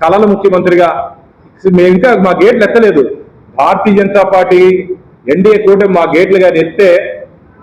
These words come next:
మొత్తం వైసీపీ ఖాళీ అయిపోతుంది మిత్రులారా. చాలా మంది నాతో కూడా మాట్లాడుతున్నారు,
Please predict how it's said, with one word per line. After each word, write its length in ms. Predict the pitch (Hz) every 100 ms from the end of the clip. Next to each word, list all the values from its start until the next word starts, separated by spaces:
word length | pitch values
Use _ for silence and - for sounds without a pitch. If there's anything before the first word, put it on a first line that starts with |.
| -
మొత్తం 300 | - 247 196
వైసీపీ 420 | 185 190 214 220
ఖాళీ 280 | 190 185 208
అయిపోతుంది 320 | 190 180 160
మిత్రులారా. 600 | 160 175 156 135 - - - - _ 156
చాలా 280 | 160 196 208
మంది 200 | 208 185
నాతో 280 | 170 208 226
కూడా 120 | 226
మాట్లాడుతున్నారు, 600 | 202 208 208 185 165